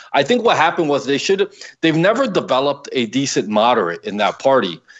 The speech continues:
You know, it seems like, like, they, they're all trying to, like, out commie each other for so long that when it came down for, like, a presidential primary, they had to try to find, like, these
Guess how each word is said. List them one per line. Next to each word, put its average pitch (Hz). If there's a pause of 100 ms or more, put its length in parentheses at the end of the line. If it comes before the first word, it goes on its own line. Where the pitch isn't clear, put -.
(200)
You 139
know, 131
it 120
seems 165
like, 151
like, 135
they, 135
they're 131
all 147
trying 143
to, 143
like, 123
out 135 (120)
commie 151
each 104
other 95 (380)
for 139
so 160
long 139 (220)
that 143
when 147
it 143
came 165
down 151
for, 139
like, 131
a 131
presidential 139
primary, 113 (280)
they 139
had 147
to 151
try 147
to 135
find, 135
like, 120
these 117